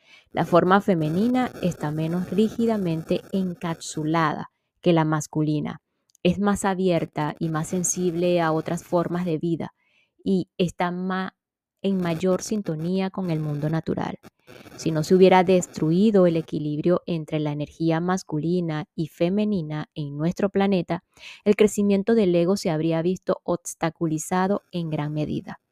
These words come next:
No le habríamos declarado la guerra a la naturaleza y no estaríamos tan completamente alejados de nuestro ser. Nadie conoce las cifras exactas porque no hay registros de las,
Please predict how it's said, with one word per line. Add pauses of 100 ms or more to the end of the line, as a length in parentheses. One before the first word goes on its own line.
(420)
No
le
habríamos
declarado
la
guerra
a
la
naturaleza
y
no
estaríamos (180)
tan
completamente (100)
alejados (300)
de
nuestro
ser. (840)
Nadie
conoce
las
cifras
exactas
porque
no
hay
registros
de
las,